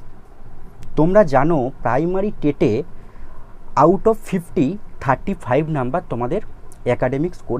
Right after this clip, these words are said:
থাকে, যেখানে মাধ্যমিকে থাকে পাঁচ নম্বর, উচ্চ মাধ্যমিকে থাকে দশ নম্বর, অর্থাৎ পনেরো নাম্বার হয়ে গেল। তোমাদের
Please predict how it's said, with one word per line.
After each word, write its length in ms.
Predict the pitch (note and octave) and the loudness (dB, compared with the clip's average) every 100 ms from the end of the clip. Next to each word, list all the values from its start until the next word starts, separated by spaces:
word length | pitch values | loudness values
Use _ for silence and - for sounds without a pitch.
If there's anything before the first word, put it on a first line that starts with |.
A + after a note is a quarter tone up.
| - | -6
থাকে, 260 | F#2 - - - - - - - - - - - A2+ | -8 -8 -12 -14 -18 -10 -8 -8 -14 -18 -14 -2 0
যেখানে 360 | E3 F#3+ G#3 A3 F#3 A#2+ | 2 0 0 0 0 0
মাধ্যমিকে 520 | C3+ C3+ E3+ F#3+ G3+ F#3+ | 0 -2 -4 -2 -4 -4
থাকে 160 | F#3+ | -6
পাঁচ 240 | F#3+ C3 C3 E3+ | -4 -4 -2 -2
নম্বর, 260 | F3 F#3 G#3 - - - | -2 -2 -6 -10 -18 -4
উচ্চ 240 | E3 - - A3 | -2 0 6 8
মাধ্যমিকে 440 | G#3 E3+ G3 G3 F#3+ | 8 2 -2 -2 -2
থাকে 240 | D3 D#3+ | -2 -2
দশ 220 | C#3 A2+ - D3+ | 0 0 0 -4
নম্বর, 260 | D#3 E3 A3 - - | -2 -4 -6 -10 -4
অর্থাৎ 200 | B2 D#3+ - | 0 0 -2
পনেরো 260 | C3+ D3 E3 E3+ | -2 2 2 2
নাম্বার 220 | E3+ E3+ C3 | 0 -2 0
হয়ে 160 | C3 D3+ | 0 2
গেল। 100 | D#3+ G3+ - - - - - - | 0 -2 -6 -20 -20 -20 -20 0
তোমাদের 300 | D3 E3 F3+ | 2 4 2